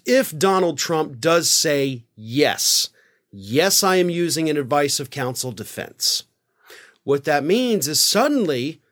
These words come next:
all of those documents and communications that are privileged under attorney-client privilege,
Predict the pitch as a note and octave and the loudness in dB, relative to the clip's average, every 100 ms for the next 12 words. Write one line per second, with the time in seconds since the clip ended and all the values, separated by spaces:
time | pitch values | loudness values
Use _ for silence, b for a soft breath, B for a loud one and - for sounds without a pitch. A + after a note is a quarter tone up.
0 | _ _ _ _ _ _ _ - C#3 G#3+ | _ _ _ _ _ _ _ -4 2 4
1 | C#4 C#4 B3+ A3+ G#3 A#3 A#3 D#3+ F#3+ G#3+ | 6 4 2 0 4 4 2 2 2 2
2 | A#3+ - G#3 F#3 F#3+ - D#3+ C#3+ D#3 F#3+ | 2 0 -2 0 0 -2 -4 -6 -2 0
3 | G#3 G3 G3 G3+ G3+ F#3 C#3 E3 D3+ - | 2 2 2 2 2 -2 0 2 0 0
4 | G#3 C#4 G#3+ D3 A2 - - D#3+ D#3+ D3+ | 2 2 2 0 0 -4 -2 -2 0 0
5 | C#3 F#3 F3 E3 - E3+ D3 - A3 G3+ | 0 0 -2 -2 -2 0 0 0 0 2
6 | D#3+ C#3+ C3+ - | 2 0 -2 -10